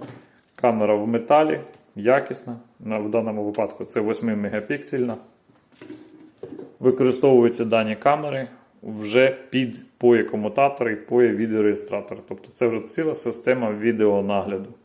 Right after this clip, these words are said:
Вона трішки дорожча, але, звичайно, і якісніша. Тому, кого цікавить такий варіант, ми монтуємо по місту Чернігів. Також можемо надати вам готовий комплект, відправити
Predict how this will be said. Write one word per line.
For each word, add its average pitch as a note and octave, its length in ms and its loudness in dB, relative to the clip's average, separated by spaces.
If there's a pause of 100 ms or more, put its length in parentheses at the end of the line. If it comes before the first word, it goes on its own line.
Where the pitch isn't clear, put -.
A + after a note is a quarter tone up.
(120)
Вона B2 320 -2
трішки B2 440 -2
дорожча, A#2+ 560 -4
але, G#2+ 400 0
звичайно, B2+ 560 -4 (100)
і A2+ 240 -8 (140)
якісніша. - 640 -4 (1200)
Тому, A#2+ 320 0
кого B2 260 4
цікавить A2 520 2
такий - 280 -6
варіант, C3+ 480 2
ми A#2 140 2
монтуємо G#2+ 500 -2
по G#2+ 100 -8
місту G2+ 320 -6
Чернігів. C#3+ 580 -6 (1800)
Також A#2 420 2
можемо A2 460 -2
надати G#2 420 -2
вам G#2+ 140 -6
готовий A2+ 420 0
комплект, A#2 480 -4
відправити A#2 720 0